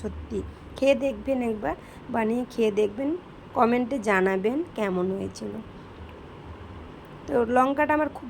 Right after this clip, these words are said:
ভালোভাবে ভাজা হয়ে গেছে। এবার যে টক জলটা আমি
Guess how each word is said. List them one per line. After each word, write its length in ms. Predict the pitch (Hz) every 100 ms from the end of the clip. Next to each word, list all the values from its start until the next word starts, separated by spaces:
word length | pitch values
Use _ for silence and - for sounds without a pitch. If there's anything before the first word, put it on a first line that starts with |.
| 233
ভালোভাবে 440 | 233 220 226 247 269 233
ভাজা 300 | 233 190 233 233
হয়ে 160 | 233 190
গেছে। 240 | 190 - 262 - - - 277
এবার 180 | 254 277 285
যে 100 | 294 -
টক 200 | 240 214 202
জলটা 300 | 226 233 226 262
আমি 120 | 240